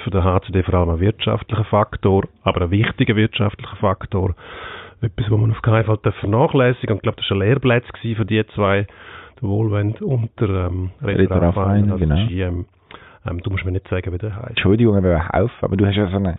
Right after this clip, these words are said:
Speaker 1: Du musst einfach nicht immer grad sofort reinreden.
Speaker 2: Äh, der, der Hörer will einfach unterhalten werden. Der will
Speaker 1: Eben,
Speaker 2: gar nicht
Speaker 1: du,
Speaker 2: le-,
Speaker 1: ich
Speaker 2: will
Speaker 1: find's
Speaker 2: nicht tote
Speaker 1: wichtig,
Speaker 2: Luft.
Speaker 1: dass du mich ausreden lässt einmal,
Speaker 2: Du
Speaker 1: oder?
Speaker 2: bist auch in einem
Speaker 1: Das ist
Speaker 2: Alter, wo man nie weiss, oder? Dann, ich
Speaker 1: Du
Speaker 2: fieber
Speaker 1: auch.
Speaker 2: immer mit. Ich fieber immer mit. Findet er jetzt den
Speaker 1: Du
Speaker 2: Namen
Speaker 1: bist
Speaker 2: noch?
Speaker 1: einer von diesen Jungen, der das Gefühl hat, Jugend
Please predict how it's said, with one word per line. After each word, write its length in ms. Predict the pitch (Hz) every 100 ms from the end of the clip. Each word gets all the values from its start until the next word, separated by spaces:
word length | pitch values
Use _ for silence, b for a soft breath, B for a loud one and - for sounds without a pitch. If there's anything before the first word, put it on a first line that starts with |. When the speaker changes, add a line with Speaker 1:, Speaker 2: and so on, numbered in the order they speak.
| -
Speaker 1:
Du 80 | 120
musst 160 | 98
einfach 180 | 101 90
nicht 120 | 95
immer 220 | 107 101 95
grad 180 | 117 -
sofort 300 | 113 110 110 -
reinreden. 500 | - 370 370 339 294
Speaker 2:
Äh, 40 |
der, 180 | 165 139
der 220 | 120 135 135
Hörer 340 | 151 165 135
will 120 | 143 -
einfach 220 | 131 135
unterhalten 640 | 131 - 120 147 190 -
werden. 220 | 180 113 101
Der 100 | 110
will 80 |
Speaker 1:
Eben, 80 | 120
Speaker 2:
gar 80 | 104
nicht 160 | 120 147
Speaker 1:
du, 60 |
Speaker 2:
le-, 180 | - -
Speaker 1:
ich 60 | 127
Speaker 2:
will 80 | 143
Speaker 1:
find's 120 | 151
Speaker 2:
nicht 180 | 170 120
tote 220 | 170 165
Speaker 1:
wichtig, 180 | - 180
Speaker 2:
Luft. 240 | 185 160 -
Speaker 1:
dass 80 | 143
du 40 | 131
mich 140 | 120
ausreden 480 | 147 - 127 131 113
lässt 280 | 107 113 113
einmal, 300 | 95 85 90
Speaker 2:
Du 80 | 156
Speaker 1:
oder? 40 |
Speaker 2:
bist 180 | 147 147
auch 120 | 139
in 100 | 139
einem 80 | 131
Speaker 1:
Das 300 | 120 110 135
ist 160 | 165 156
Speaker 2:
Alter, 80 |
wo 100 | 135
man 160 | 131 127
nie 200 | 135 135
weiss, 360 | 131 247 240 -
oder? 160 | 202 -
Dann, 260 | 123 117
ich 180 | - 127
Speaker 1:
Du 80 | 120
Speaker 2:
fieber 200 | 147 139
Speaker 1:
auch. 40 |
Speaker 2:
immer 300 | 143 185 262
mit. 180 | 143 170 - - -
Ich 100 | 127
fieber 240 | 143 131
immer 160 | 143 147
mit. 200 | 139 -
Findet 320 | - 151 165
er 60 | 165
jetzt 220 | 151 -
den 100 | 147
Speaker 1:
Du 40 | 143
Speaker 2:
Namen 160 | 143 143
Speaker 1:
bist 80 | 143
Speaker 2:
noch? 160 | 143
Speaker 1:
einer 140 | 135 120
von 120 | 107
diesen 160 | 107 107
Jungen, 280 | 107 110
der 80 | 104
das 100 | -
Gefühl 260 | - 104 92
hat, 120 | 95 - 202
Jugend 380 | 180 147 143 117